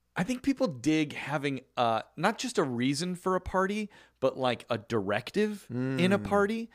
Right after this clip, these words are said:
Speaker 1: Like, sure, we all know, like, "Hey, we're having a Christmas party. Show up at five." And you just are like, "All right, great. I'm gonna go. And it'll be fun, and I'll see people, and I'll dress nice or whatever." But I, I,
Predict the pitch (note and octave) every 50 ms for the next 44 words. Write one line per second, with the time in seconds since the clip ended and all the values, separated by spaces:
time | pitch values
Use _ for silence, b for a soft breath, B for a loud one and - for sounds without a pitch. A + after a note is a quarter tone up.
0 | b b b b - F3 F#3+ E3 - - - G#3+ D#3 C#3 D3+ E3 F3+ G3 G3+ F3+
1 | D#3 D3+ D3 C#3+ C3+ A#2+ A#2 - F3+ F#3+ G3 G3 F#3 F#3+ G3 F#3+ F#3 - - F#3+
2 | - E3+ D#3 - - C#3+ D#3 D#3 C3 B2 A#2 A2+ G#2+ G2+ F3 F3+ - - - -
3 | - F#3 - - - - F3+ F3+ E3 C#3 A#2+ G#2 F#2 G2+ A#2 A#2+ A2+ A2+ A2 -
4 | A#2+ A#2 A#2 A#2 A2+ - - _ _ _ - - - F3 - C3+ C#3+ D3+ - C#3+
5 | C3+ C#3 B2+ A2+ A#2+ A#2+ B2+ C3 C#3 D3+ D3+ b b b b b b b b b
6 | b _ _ _ _ _ - F2 E2 - - - G#2+ G#2+ A#2+ B2+ B2+ A#2+ B2 A2
7 | A2+ - C3 C3 C3+ D3 E3 D#3+ C3 A2+ A2+ A2 A2 - - - C3 - - B2+
8 | A2+ - C3 C3+ C3 A#2 G#2+ G2+ G2 G2+ G2+ - _ _ - G#2 A2 A2+ - A2+
9 | A#2 A#2 - A2+ A2+ G#2+ A2 A#2+ B2+ B B B B B - - B2 C3 C3+ C#3+
10 | D3+ - - - C3+ D#3 F3 F#3+ F3+